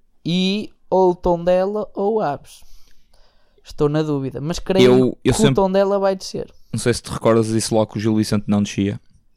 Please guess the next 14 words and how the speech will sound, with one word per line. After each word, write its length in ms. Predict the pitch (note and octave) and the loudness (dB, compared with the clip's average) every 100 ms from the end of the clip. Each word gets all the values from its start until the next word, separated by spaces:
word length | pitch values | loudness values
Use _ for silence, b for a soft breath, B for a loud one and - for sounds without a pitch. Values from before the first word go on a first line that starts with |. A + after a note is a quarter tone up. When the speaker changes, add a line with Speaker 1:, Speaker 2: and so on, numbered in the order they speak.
| b b _ _ | b b _ _
Speaker 1:
Sei. 320 | - A#2+ A2+ - - - - | -14 -10 -10 -12 -20 -20 -8
Speaker 2:
Eu 280 | F#2+ G2+ G2+ | -2 0 0
concordei 480 | - G#2 G#2 G#2+ G#2+ | -2 0 2 2 2
no 80 | |
Tondela 360 | G#2 G#2 G2+ G#2 | 0 0 2 2
e 40 | |
no 120 | G#2 G2+ | 0 0
Aves. 320 | - - - _ _ _ _ | -4 -8 -12 _ _ _ _
Se, 220 | - G#2+ | -4 -2
com 160 | - C3+ | 0 2
todo 160 | C#3 | 4
o 40 | A#2+ | 2
respeito 340 | - - A2+ | 0 -2 -2
pelo, 520 | - A2 G#2 G2+ F#2+ | -2 -2 0 -2 -4